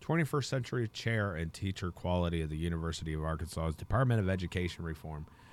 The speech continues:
during a speech at the Heritage Foundation. Only Texas, Alaska, and a handful of other states are putting up firm resistance to the plan so far, but a few have withdrawn their participation and several others are considering doing so as well. However,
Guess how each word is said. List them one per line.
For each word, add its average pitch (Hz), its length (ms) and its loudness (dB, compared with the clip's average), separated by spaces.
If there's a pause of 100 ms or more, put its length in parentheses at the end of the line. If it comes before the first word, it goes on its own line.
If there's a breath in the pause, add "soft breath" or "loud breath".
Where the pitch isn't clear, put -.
(160 soft breath)
during 214 240 8
a 190 60 6
speech 151 420 4
at 101 160 0
the 107 80 2
Heritage 87 500 -2
Foundation. 90 600 -2 (1040 loud breath)
Only 190 240 6
Texas, 170 420 4
Alaska, 131 500 2
and 110 200 2
a 85 40 0
handful 131 400 2
of 107 80 2
other 113 160 0
states 101 360 0
are 85 60 -6
putting 101 280 0
up 92 140 -2
firm 107 240 -2
resistance 92 480 -4
to 73 80 -10
the 73 60 -10
plan 80 220 -8
so 92 160 -8
far, 123 360 2
but 85 160 -2
a 85 60 -2
few 160 340 4
have 113 340 8
withdrawn 101 580 4
their 110 120 2
participation 98 800 0
and 82 100 -4
several 98 480 -2
others 90 400 0 (500 soft breath)
are 117 140 6
considering 147 520 2
doing 98 300 2
so 85 200 -2
as 80 160 -2
well. 69 280 -8 (280 soft breath)
However, 143 560 8